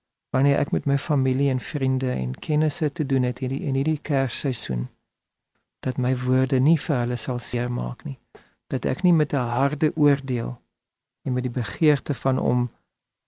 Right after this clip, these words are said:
reg te wees, so hard sal praat, dat ek hulle vlam uit do-, do-, doof nie, maar dat ek saggies sal praat en hulle sal beskerm. En Here, ek wil vra dat U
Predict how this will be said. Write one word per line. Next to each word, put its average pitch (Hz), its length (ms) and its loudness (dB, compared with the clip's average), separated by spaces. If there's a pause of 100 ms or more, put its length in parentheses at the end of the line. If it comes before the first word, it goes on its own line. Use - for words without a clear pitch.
reg 131 420 2
te 160 160 0
wees, 117 480 -6 (580)
so - 260 2
hard 127 300 4
sal 135 200 -2
praat, 120 520 -6 (380)
dat 127 160 -4
ek 123 120 -2
hulle 120 200 0
vlam 131 340 2
uit - 320 -2 (120)
do-, 123 340 2
do-, 131 360 0
doof 131 360 0
nie, 135 200 -6 (880)
maar 131 100 2
dat 127 220 -2
ek 127 200 -4
saggies - 460 0
sal 131 180 0
praat 123 360 -2
en 123 80 0
hulle 120 140 -2
sal 131 180 -2
beskerm. 127 640 -2 (1120)
En 135 120 -2
Here, 135 240 4
ek 139 140 -2
wil 143 100 2
vra 123 380 0
dat 123 220 -4
U 147 320 4